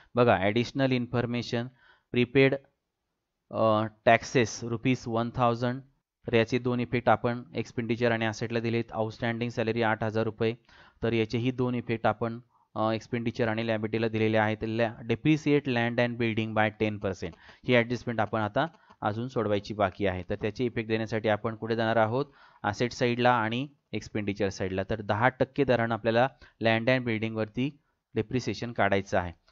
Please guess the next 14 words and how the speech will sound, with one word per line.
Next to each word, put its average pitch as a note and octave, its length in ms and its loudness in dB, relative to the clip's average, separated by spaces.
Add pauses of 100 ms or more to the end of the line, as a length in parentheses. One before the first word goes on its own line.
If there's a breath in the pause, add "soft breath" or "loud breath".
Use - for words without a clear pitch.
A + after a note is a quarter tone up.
(180)
तर A#2 80 0
आता A#2+ 220 4
लॅ-, A#2+ 320 0
land A#2 280 0
and C3 140 2
बिल्डिंगची B2+ 360 0
अमाऊंट A#2+ 280 0
पहा, A#2 200 6
ओपनिंग A#2+ 420 -2
बॅलन्स A2+ 260 0
शीटमध्ये A2+ 300 -4
आपल्याला A2 220 -2
दिलेली G#2+ 320 -2
आहे, A2 280 0